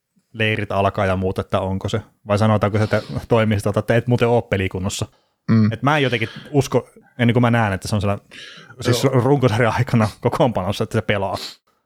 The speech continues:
Speaker 2: Joo, seitsemänkymmentäkahdeksan miljoonaa taitaa olla palkat siinä vaiheessa, kun, tota, kausi alkaa ja Gardner on mukana, niin, niin, tota, kun sieltä vähentyy. Siitä nyt lähtee, Gard-, nää nyt lasketaan edelleen cap friendlysä nää, ää, I-, I R-pelaajat, elikkä se on yksitoista miljoonaa,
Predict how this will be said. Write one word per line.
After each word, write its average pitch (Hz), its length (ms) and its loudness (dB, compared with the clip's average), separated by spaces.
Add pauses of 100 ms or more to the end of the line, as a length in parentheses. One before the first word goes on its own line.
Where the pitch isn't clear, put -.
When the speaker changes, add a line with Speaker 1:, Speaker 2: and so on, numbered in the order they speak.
(140)
Speaker 2:
Joo, 107 300 2
seitsemänkymmentäkahdeksan 123 720 2
miljoonaa 107 320 4
taitaa 95 220 0
olla 101 80 0
palkat 98 340 0
siinä - 220 -2
vaiheessa, 87 320 0
kun, 98 200 -2 (260)
tota, 95 420 0 (460)
kausi 95 300 2
alkaa 87 240 0
ja 92 40 -2
Gardner 101 440 -2
on 98 80 -2
mukana, 87 380 -2
niin, - 140 -6 (200)
niin, 113 140 -6
tota, 120 260 -6
kun - 100 -8
sieltä - 220 -2
vähentyy. 113 400 0 (380)
Siitä 127 220 2
nyt 117 120 2
lähtee, 123 280 2
Gard-, 113 260 -2 (120)
nää 117 140 4
nyt 113 140 4
lasketaan 110 380 2
edelleen 104 280 2
cap 110 140 0
friendlysä 98 520 -2
nää, 98 260 -2 (880)
ää, 101 460 2
I-, 123 200 2
I 135 240 2
R-pelaajat, 113 540 0
elikkä 101 220 0
se 117 100 2
on 104 100 4
yksitoista - 340 -4
miljoonaa, 92 680 0